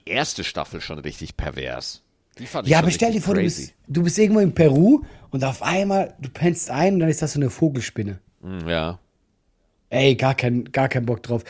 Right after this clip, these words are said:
Speaker 2: Ja, weil guck mal, in Schweden, was soll da kommen? Luchs oder so.
Speaker 1: Ja, was, was weiß ich, was ist denn an der Vogelspinne so schlimm?
Speaker 2: Ja, keine Ahnung, die ist voll eklig.
Speaker 1: Ja.
Speaker 2: Hast du keine Angst vor Sch-, hast du keine Angst vor Spinnen?
Speaker 1: Äh, äh,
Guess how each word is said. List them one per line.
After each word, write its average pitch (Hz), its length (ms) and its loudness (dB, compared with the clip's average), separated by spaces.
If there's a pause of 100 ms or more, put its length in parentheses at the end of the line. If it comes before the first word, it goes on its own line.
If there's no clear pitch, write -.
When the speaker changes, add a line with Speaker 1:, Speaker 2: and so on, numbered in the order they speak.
(140)
Speaker 2:
Ja, 143 100 4
weil 147 120 6
guck 175 120 6
mal, 151 200 6 (280)
in 147 160 0
Schweden, 135 640 4 (220)
was 117 180 -2
soll 147 140 6
da 139 120 4
kommen? 135 520 4 (160)
Luchs 156 420 6
oder 135 220 8
so. 117 280 2 (300)
Speaker 1:
Ja, - 80 -8 (380)
was, - 180 -12
was - 140 -12
weiß 90 160 -10
ich, - 160 -8
was 101 100 -2
ist 113 100 -4
denn 113 60 -4
an 98 80 -2
der 98 80 0
Vogelspinne 147 560 4
so 80 100 0
schlimm? 76 340 0 (1800)
Speaker 2:
Ja, - 120 -10 (140)
keine 104 380 0
Ahnung, 151 200 4
die 120 80 4
ist - 100 -4
voll 107 160 -2
eklig. 123 460 -2 (180)
Speaker 1:
Ja. 82 240 0 (380)
Speaker 2:
Hast - 140 0
du - 40 -8
keine 240 300 4
Angst 247 180 2
vor 247 100 4
Sch-, - 140 -2 (320)
hast 147 200 2
du 143 40 2
keine 247 320 6
Angst 262 200 4
vor 208 80 0
Spinnen? 247 420 0 (300)
Speaker 1:
Äh, 113 100 -4 (500)
äh, - 80 -12